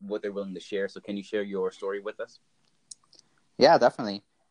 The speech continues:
Speaker 2: Um, so as Andrew mentioned, I'm from Marietta, Georgia, born and raised. Um, I'm the youngest of six. Um, so I have five older siblings, brothers and sisters. Um, and we're all raised by my single mom, who's an immigrant from Mexico.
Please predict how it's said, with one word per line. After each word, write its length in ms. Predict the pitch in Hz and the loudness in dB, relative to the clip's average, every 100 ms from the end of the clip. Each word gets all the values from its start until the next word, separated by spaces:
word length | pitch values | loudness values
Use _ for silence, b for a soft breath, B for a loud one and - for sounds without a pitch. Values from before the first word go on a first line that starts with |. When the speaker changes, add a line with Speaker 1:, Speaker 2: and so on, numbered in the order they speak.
| _ | _
Speaker 2:
Um, 540 | 113 113 113 113 110 110 | 6 8 8 4 0 -2
so 120 | - | -4
as 120 | 117 | -2
Andrew 400 | 131 131 135 131 | -2 -2 -2 -4
mentioned, 380 | 117 120 120 117 | -4 -4 -4 -4
I'm 80 | 113 | -4
from 400 | - 113 113 110 | -2 -2 -2 -4
Marietta, 380 | 107 113 113 135 | -4 0 0 0
Georgia, 320 | 107 104 107 | 0 0 0
born 220 | 101 107 | 2 0
and 100 | 107 | 0
raised. 500 | 101 95 95 104 - _ _ _ _ _ - | -2 -2 -2 -8 -18 _ _ _ _ _ 4
Um, 300 | 98 98 98 | 8 8 4
I'm 100 | 107 | 0
the 80 | 110 | 0
youngest 400 | 113 110 - 107 | 0 0 -2 -2
of 120 | 101 | -2
six. 760 | - - 107 123 - - - _ _ - | -6 -4 0 0 -2 -16 -16 _ _ -4
Um, 400 | 101 98 95 98 | -2 0 0 -4
so 120 | - | -4
I 40 | 95 | -2
have 100 | 92 | -2
five 300 | - 101 95 | 2 6 6
older 300 | 98 95 95 | 4 2 0
siblings, 800 | 92 - 92 95 95 113 - - - _ - | 0 -6 -6 -6 -6 -10 -14 -16 -20 _ 4
brothers 200 | 104 104 | 6 6
and 120 | 107 | 4
sisters. 640 | - 95 113 151 - - - _ _ _ - | -2 2 4 2 0 -14 -20 _ _ _ 0
Um, 320 | 107 107 107 107 | 6 6 6 2
and 100 | 107 | 2
we're 180 | 107 | 6
all 200 | 101 104 | 8 8
raised 320 | 107 104 104 - | 8 4 4 2
by 180 | 98 | 2
my 380 | 101 98 95 95 | 4 2 0 -2
single 320 | 92 - 107 | -4 -4 -2
mom, 320 | 101 98 98 104 | 4 6 6 2
who's 260 | 107 98 | -4 -4
an 80 | 95 | -6
immigrant 380 | 95 98 92 - | -8 -6 -8 -2
from 180 | 92 90 | -2 0
Mexico. 560 | 92 - - 214 226 | -4 -2 0 4 2